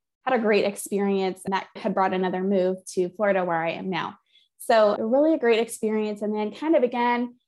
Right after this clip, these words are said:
going along, going along, and then feeling really, you know, kind of stuck and, and saying, "Wait a second, I'm getting burnt out. I'm feeling, you know, irritated. I'm feeling drained and exhausted and all that." And realizing, again, my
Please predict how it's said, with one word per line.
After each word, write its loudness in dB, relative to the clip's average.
going 4
along, 2
going -4
along, -2
and -2
then -2
feeling -2
really, 2
you -4
know, 0
kind -6
of -4
stuck -2
and, -4
and -4
saying, 0
"Wait 0
a -6
second, -6
I'm -4
getting -4
burnt -2
out. -2
I'm -4
feeling, 2
you -6
know, -10
irritated. 2
I'm -2
feeling -4
drained 2
and -2
exhausted 0
and -4
all 0
that." 0
And -2
realizing, 2
again, -2
my -4